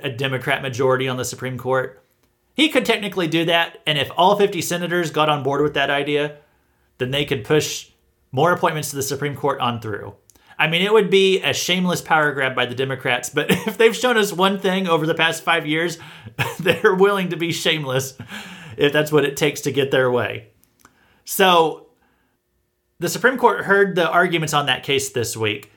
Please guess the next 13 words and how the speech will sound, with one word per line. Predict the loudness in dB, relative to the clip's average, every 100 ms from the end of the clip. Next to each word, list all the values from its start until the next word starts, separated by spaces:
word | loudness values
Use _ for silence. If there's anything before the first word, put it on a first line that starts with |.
| _ 4
They | 6
would | 6 4
come | 0
out | 0 0
with | -2
their | -4 -2
decision | -4 0 2 2 2 -6 -8 -14 _ _ _ _
next | -6 -4 -4 -6 -10
June, | -6 -4 -4 -6 -12 -16 _ _
June | -6 -2 -2
of | -4
twenty | -6 -6 -6
twenty-two. | -6 -8 -8 -8 -8 -10